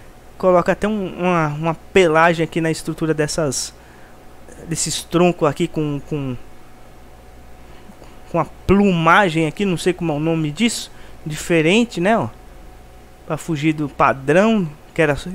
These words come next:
em vez de ficar só esses dois tufos verde aí nas pontas,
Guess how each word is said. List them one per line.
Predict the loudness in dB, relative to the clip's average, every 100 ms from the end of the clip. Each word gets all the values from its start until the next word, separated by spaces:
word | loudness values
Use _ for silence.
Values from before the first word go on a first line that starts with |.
| -6
em |
vez | 0 0
de | 0
ficar | -2 -2
só | 2 0
esses | 0 -4
dois | 2 2 2
tufos | -4 -2 -2 -2 -4
verde | 4 4 6 2
aí | 2
nas | 0 0
pontas, | 2 2 2